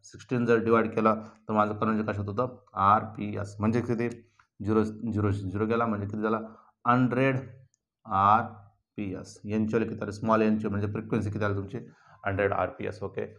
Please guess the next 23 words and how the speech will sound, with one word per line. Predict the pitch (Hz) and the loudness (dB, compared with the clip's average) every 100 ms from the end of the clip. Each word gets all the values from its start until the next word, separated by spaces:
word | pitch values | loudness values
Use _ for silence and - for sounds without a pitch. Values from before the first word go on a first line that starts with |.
| _ - | _ 2
About | 127 139 151 147 | 6 8 8 8
an | 143 | 6
axis | 135 151 135 - 135 | 2 0 -4 -2 2
in | 131 | 6
the | 135 131 | 6 6
plane | 127 127 127 | 4 4 0
of | 110 113 | -2 2
the | 135 | 4
coil | 135 113 113 - _ _ - | 4 4 2 -10 _ _ 6
perpendicular | 139 135 151 143 151 139 131 | 6 8 4 4 4 4 4
to | 135 | 4
the | 131 | 4
magnetic | 113 107 104 | 4 2 -2
field. | 104 95 | -2 -2
म्हणजे | 107 107 110 | -2 -2 -2
theta | 120 120 | 0 0
किती | 120 | 0
दिलं | 110 110 | -2 0
तुम्हाला? | 107 104 104 - - - | 0 0 -2 -12 -16 -8
Theta | 113 107 | -4 -2
किती | 110 104 | -2 -2
दिलं? | 104 104 104 - _ _ | -4 -4 -10 -16 _ _
नाईन्टी | 101 98 98 98 117 | -2 0 0 -2 -2